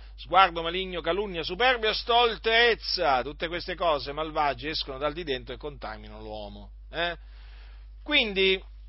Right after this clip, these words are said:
vietare, eh, vietare determinati cibi che Dio ha creati, eh, è una dottrina, eh, di demoni.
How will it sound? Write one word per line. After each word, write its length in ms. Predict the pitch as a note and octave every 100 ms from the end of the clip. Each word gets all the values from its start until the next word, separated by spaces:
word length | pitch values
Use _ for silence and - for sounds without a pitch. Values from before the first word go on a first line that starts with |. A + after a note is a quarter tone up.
| - - - - F3+
vietare, 1000 | G3 C4 G3 F3 F#3+ F3+ E3 D#3 D3+ -
eh, 380 | C#3+ C3+ C3
vietare 640 | B2+ F#3+ - G3 A3 G#3+ E3+
determinati 760 | D3 D#3+ C#3+ D3+ F3 G3 F3+
cibi 360 | C3+ F3+ D3+ C3
che 160 | D3 C#3+
Dio 260 | E3 E3
ha 120 | C3
creati, 840 | B2+ - F#3+ B2 A#2 A2 B2 B2+ C3 -
eh, 800 | B2+ A#2+ A#2 A2+ A2 A2 G#2+ A2 -
è 180 | D#3+ E3
una 220 | D3 D3
dottrina, 880 | D3 D3 - C3 B2 A#2+ A2 A2 G#2
eh, 400 | - A2 A2 G#2+ G#2
di 140 | B2+
demoni. 540 | B2+ G3+ E3+ B2 G#2+